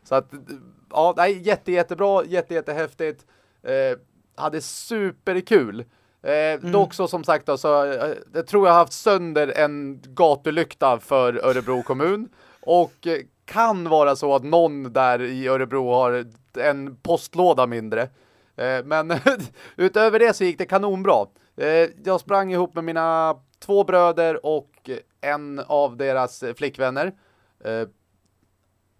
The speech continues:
Speaker 1: flickvännen dog tyvärr halvvägs in. Eller hon blev av med alla sina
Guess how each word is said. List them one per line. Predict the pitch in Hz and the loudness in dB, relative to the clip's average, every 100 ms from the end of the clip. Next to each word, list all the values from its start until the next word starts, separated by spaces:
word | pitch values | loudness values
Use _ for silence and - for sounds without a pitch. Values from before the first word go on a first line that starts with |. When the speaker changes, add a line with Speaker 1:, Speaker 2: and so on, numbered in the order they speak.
| _ _ | _ _
Speaker 1:
flickvännen | - 196 190 202 202 196 151 | -6 -4 -2 0 0 0 -4
dog | 165 151 175 185 | -4 -4 -4 -6
tyvärr | - 156 160 185 - | -2 2 4 2 2
halvvägs | 143 139 135 123 | 0 2 -2 -4
in. | 127 160 196 131 | -6 -6 -8 -6
Eller | 139 | -4
hon | 151 | -2
blev | 151 147 | 0 2
av | 151 | 2
med | 135 | 2
alla | 135 131 | 0 -2
sina | 147 131 | -4 -2